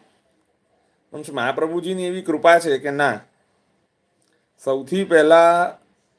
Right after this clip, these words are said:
પોતાના માર્ગ માટે જે આપણું કર્તવ્ય છે પહેલું પૂરું કરવું જોઈએ. અને આપશ્રીની ખૂબ કૃપા છે કે આપશ્રી પાછા મને આ જ બાજુ વાળ્યો કે નહીં, પહેલું કામ આ બાજુનું કરો,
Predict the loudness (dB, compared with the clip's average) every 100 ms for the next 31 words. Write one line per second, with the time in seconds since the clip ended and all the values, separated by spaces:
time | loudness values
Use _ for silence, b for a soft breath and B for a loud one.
0 | _ _ _ _ _ -12 -10 -2 0 2
1 | 2 0 2 2 2 0 -2 -2 0 0
2 | 0 -6 _ _ _ _ _ _ _ _
3 | _ -8 -2 0 0 -2 -4 0 0 2
4 | 2 2 0 -2 0 0 2 0 -2 -4
5 | 0 0 0 -4 -6 -4 -4 -4 -6 -6
6 | -8 -8 -6 -8 -6 -2 0 0 -2 -6
7 | b b b _ _ _ _ _ _ _
8 | _ _ -6 -4 -4 -6 -6 -2 -2 -2
9 | -6 -4 -4 -2 -2 0 2 0 2 0
10 | 2 0 -2 -6 -2 -2 -2 -4 -2 0
11 | 0 -6 -18 _ _ _ _ -8 -4 -4
12 | -4 -12 -6 -2 0